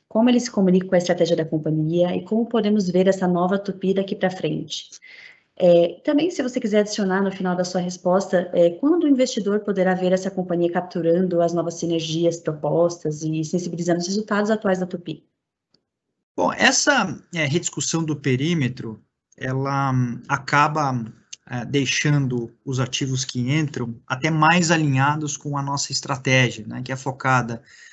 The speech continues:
Speaker 2: no crescimento de componentes estruturais, é, complexos, no caso aqui blocos e cabeçotes,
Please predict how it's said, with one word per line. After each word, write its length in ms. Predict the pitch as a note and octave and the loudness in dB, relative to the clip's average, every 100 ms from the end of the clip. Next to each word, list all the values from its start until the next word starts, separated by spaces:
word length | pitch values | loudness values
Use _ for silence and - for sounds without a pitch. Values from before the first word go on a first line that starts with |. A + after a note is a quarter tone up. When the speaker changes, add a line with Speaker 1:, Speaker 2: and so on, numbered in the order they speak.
| _ | _
Speaker 2:
no 120 | C#3+ | -6
crescimento 600 | C3 D3 - C#3 C3 B2+ | -4 -2 0 2 2 0
de 120 | C3 | -4
componentes 500 | B2+ C#3 C3+ C3+ D3 | -4 -4 0 0 0
estruturais, 960 | D3 - C#3+ C#3+ C3+ B2 A#2 - - - - | -2 -4 -4 0 2 2 0 -6 -10 -14 -12
é, 120 | B2 | -10
complexos, 680 | C#3+ D3+ C#3 D#3+ F#3 F3 C#3+ | -4 0 4 4 4 -4 -8
no 100 | C3 | -6
caso 300 | C3+ B2 B2+ | -2 -2 -4
aqui 160 | B2+ | -8
blocos 380 | C3 B2 B2 - | -8 -8 -8 -12
e 40 | |
cabeçotes, 680 | - B2 B2 - C#3+ F3+ - | -12 -10 -10 -6 -8 -8 -14